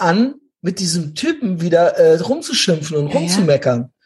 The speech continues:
Speaker 2: Klar.
Speaker 1: Und ich ruf noch so, „Ey, Alte, fahr weiter.“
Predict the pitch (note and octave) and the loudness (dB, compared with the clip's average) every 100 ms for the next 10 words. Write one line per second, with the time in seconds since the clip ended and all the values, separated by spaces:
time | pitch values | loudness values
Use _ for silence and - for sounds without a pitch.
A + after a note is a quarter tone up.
0 | _ - - G#3+ A#3+ F3 F3+ C4 - - | _ -20 -8 -6 -2 -2 0 0 0 -2
1 | G3+ E4+ - F#3 - F3+ - G3 G3 - | -2 -2 2 2 2 0 0 2 2 2
2 | F3 G#3+ F3+ - - G#3 B3+ C#3 B2 F#3 | 0 2 -2 -4 -4 0 0 0 -2 2
3 | E4 F#4+ F3+ B2+ A#2+ | 2 0 0 -2 -4